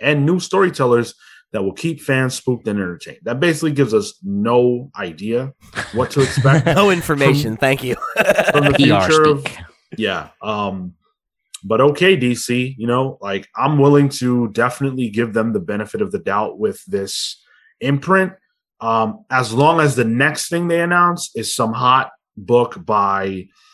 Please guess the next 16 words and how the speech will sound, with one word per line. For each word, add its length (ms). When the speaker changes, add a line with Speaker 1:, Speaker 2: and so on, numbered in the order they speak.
Speaker 1:
you 140
know, 400
James 340
Tynion 680
that 160
doesn't 260
cost 300
six 200
dollars 680
or, 600
you 80
know, 180
something 420
like 260
that. 380
Speaker 2:
Man, 280